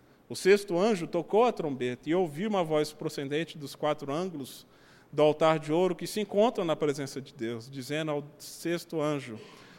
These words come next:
o mesmo que tem a trombeta, "Solta os quatro anjos que se encontram atados junto ao grande rio Eufrates." Então foram soltos os quatro anjos que se achavam preparados para a hora, o dia, o mês e o ano,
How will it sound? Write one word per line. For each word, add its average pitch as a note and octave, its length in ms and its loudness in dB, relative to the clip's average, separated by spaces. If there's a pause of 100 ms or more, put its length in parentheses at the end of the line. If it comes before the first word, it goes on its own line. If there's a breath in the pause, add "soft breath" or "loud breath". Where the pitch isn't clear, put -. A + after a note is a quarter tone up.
(140)
o B2+ 60 -8
mesmo G#3 360 4
que - 100 -14
tem F#3 120 0
a F3 60 0
trombeta, C#3+ 580 -2
"Solta C4 540 6
os D3+ 200 -2
quatro D#3 400 4
anjos E3+ 420 2
que - 100 -18
se - 120 -10
encontram B2+ 380 -6
atados D3 600 0 (400 loud breath)
junto A3 280 0
ao G3+ 80 4
grande F#3+ 280 0
rio F3+ 240 2
Eufrates." D3 800 -2 (880)
Então D3+ 300 0
foram D#3+ 260 -4
soltos D#3 380 -2
os C#3 100 -10
quatro D#3 340 0
anjos D#3 520 -4 (400 loud breath)
que D#3 120 -4
se G3 120 2
achavam G3 360 4
preparados G3 680 4
para F3 220 4
a C#3 40 6
hora, G3 320 8
o E3+ 80 2
dia, F3 440 -2
o D#3 60 -2
mês E3+ 380 2
e E3 80 -6
o C#3 80 0
ano, E3+ 300 -2